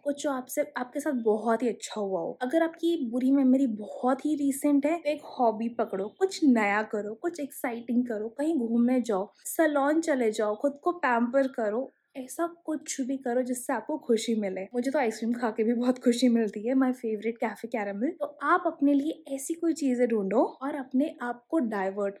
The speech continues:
करो। थोड़ा सा डाइवर्ट करने के बाद आपको सोचना है कि आपकी जिंदगी का मकसद क्या है और फिर उस मकसद पे लग जाओ जी जान से, बिना किसी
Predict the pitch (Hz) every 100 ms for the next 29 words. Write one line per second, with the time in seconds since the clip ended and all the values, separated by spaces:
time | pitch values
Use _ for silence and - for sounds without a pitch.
0 | - 196 - - 294 247 277 370 285 262
1 | 208 208 220 285 - 254 220 214 208 196
2 | 254 247 294 285 247 220 240 247 262 277
3 | 285 - 285 233 220 220 233 320 254 202
4 | - - 254 - 202 208 277 - - 240
5 | - - 302 302 294 269 247 226 - -
6 | 226 240 226 196 175 190 - 180 160 -
7 | 226 254 247 240 208 185 190 - 165 -
8 | _ _ _ - 208 262 247 247 254 247
9 | - 254